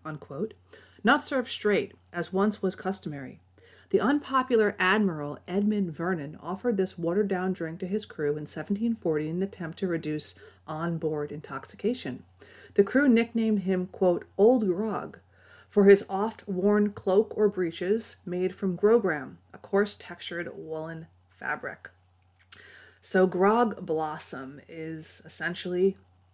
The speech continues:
a vulgar expression for someone who's very much into the booze or the drink, as they call it across the pond, and then they get one of those large, um, red noses. And if you know anything about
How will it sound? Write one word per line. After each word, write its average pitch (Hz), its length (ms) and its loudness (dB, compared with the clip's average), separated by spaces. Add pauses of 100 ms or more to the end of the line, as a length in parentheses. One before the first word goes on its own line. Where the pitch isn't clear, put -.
(440)
a 190 60 4
vulgar 190 420 8
expression 196 680 0
for 170 560 -2 (160)
someone 170 320 -2
who's 165 240 -4
very 165 380 2
much 156 560 -6 (560)
into 196 240 6
the 160 100 0
booze 156 540 2
or 143 120 -8
the 147 100 -8
drink, 156 420 -2
as - 140 -14
they 156 120 -14
call 156 300 -10
it 156 60 -10
across 151 380 -8
the - 100 -18
pond, 185 440 2
and 156 120 -4
then 147 140 -12
they 147 120 -14
get 139 180 -12
one 147 100 -12
of 143 60 -12
those 139 240 -10
large, 147 540 0 (560)
um, 135 380 -8 (640)
red 175 360 4
noses. 175 560 6
And 165 120 0
if 160 100 -6
you 170 60 -2
know 190 140 8
anything 185 340 4
about 151 480 0